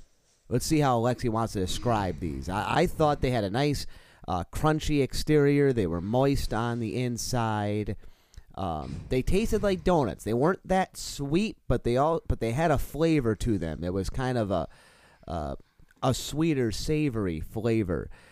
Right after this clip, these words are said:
to the, to the donuts, and very, very filling. I somehow ate four. Alexia, how about you?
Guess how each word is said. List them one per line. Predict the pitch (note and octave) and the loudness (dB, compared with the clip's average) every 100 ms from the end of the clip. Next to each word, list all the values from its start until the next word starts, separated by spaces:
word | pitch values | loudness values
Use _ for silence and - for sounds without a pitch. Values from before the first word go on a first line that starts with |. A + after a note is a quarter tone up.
| - - | -16 0
to | C3 A#2 | 2 4
the, | G2 E2 C2 - | 2 -2 -2 -2
to | A#2+ | 0
the | G#2 | 0
donuts, | B2 A#2 F#2 C#2+ - - - - | 0 0 -2 -4 -8 -14 -18 -8
and | A2 G#2+ | -4 -4
very, | F2+ F2+ A#2+ C#3+ A#2 F2+ | -4 -2 2 4 4 2
very | D#2 D2+ B2 B2 D#2 A#1+ | -2 0 2 2 0 -4
filling. | - - C3+ E2 G#1+ - - - _ - | -4 2 2 2 -6 -16 -20 -20 _ -2
I | C#3+ G#3+ G3+ | 2 4 4
somehow | - C3 A2 A2 A2+ A#2+ | 2 0 0 0 -2 -2
ate | A2 - | -6 -8
four. | - - C3+ A#2+ D#2 G1+ - - - - - | -14 -6 -2 -2 -2 -8 -12 -16 -20 -16 -2
Alexia, | A2 C3+ C#3+ - A#2+ E2+ | 4 4 4 0 -4 -4
how | A2+ B2 | -2 0
about | A2+ G2+ F2+ | 0 -2 -2
you? | E2+ - | -6 -8